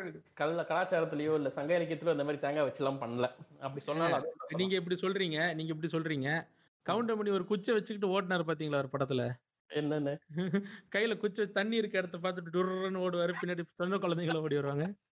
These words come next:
Speaker 1: Actually அவரு டீபங்க் பண்றாருன்னு தான் அர்த்தம்.
Speaker 2: <laughs> அது,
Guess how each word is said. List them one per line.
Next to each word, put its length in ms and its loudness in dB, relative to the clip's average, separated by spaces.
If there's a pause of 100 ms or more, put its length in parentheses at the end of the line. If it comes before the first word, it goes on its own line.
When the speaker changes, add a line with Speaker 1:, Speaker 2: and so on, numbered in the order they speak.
(180)
Speaker 1:
Actually 280 -4
அவரு 260 2
டீபங்க் 320 0
பண்றாருன்னு 400 0
தான் 120 -2
அர்த்தம். 300 0 (380)
Speaker 2:
<laughs> 800 0 (880)
அது, 260 2